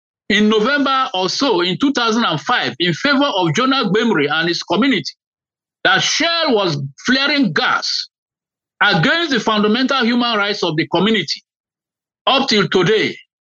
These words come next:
uh, they have not obeyed the court ruling. Rather, they transferred the judge who delivered that judgment. And it is only recently, about a year ago,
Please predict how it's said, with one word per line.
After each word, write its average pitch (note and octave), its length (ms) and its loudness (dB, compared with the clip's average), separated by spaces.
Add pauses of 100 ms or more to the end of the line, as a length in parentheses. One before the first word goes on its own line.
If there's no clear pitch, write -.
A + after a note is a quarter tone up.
(560)
uh, E3 280 2
they E3 60 2
have E3 220 0
not F#3 280 -2 (200)
obeyed E3+ 500 0 (320)
the D3 140 0
court E3+ 280 0
ruling. D3+ 420 0 (540)
Rather, F3+ 580 2 (400)
they D#3+ 160 2
transferred F#3 640 0
the G3+ 160 0
judge G#3+ 400 -2
who F3+ 180 2
delivered E3+ 500 0
that D#3 220 -2
judgment. C#3+ 440 -2 (720)
And E3 180 2
it D#3+ 140 0
is E3 200 -2
only A#3+ 340 0
recently, G3+ 480 -2
about C#3+ 400 -2
a D3 60 2
year F3+ 340 0
ago, B2+ 360 0